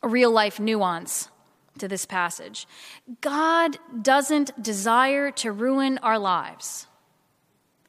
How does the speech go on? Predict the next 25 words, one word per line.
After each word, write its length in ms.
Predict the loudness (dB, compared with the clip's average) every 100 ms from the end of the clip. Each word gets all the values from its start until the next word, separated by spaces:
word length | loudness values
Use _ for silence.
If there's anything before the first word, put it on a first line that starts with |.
| _ _ _ _ _ _ _ _ _ _ _
God 360 | -8 0 2 4
doesn't 320 | 4 2 0
want 420 | 2 4 6 4 2
to 120 | 4
remove 600 | 8 10 10 8 6 4
from 220 | 0 2
us 160 | 2 2
that 340 | 2 4 4
which 220 | 2 0 0
brings 260 | 0 2
us 160 | -2 -4
joy 680 | -4 2 6 6 6 6 4
or 100 | 0
fulfillment 760 | -2 -6 -2 0 2 0 -4
or 60 | -6
stability 560 | -4 0 2 2 2
just 400 | 2 4 4 2
for 140 | -4 -4
the 60 | 0
fun 240 | 2 2
of 100 | 2
it. 220 | -2 -2
God 340 | 4 6 6 2
is 160 | -2
not 680 | 0 4 6 6 4 0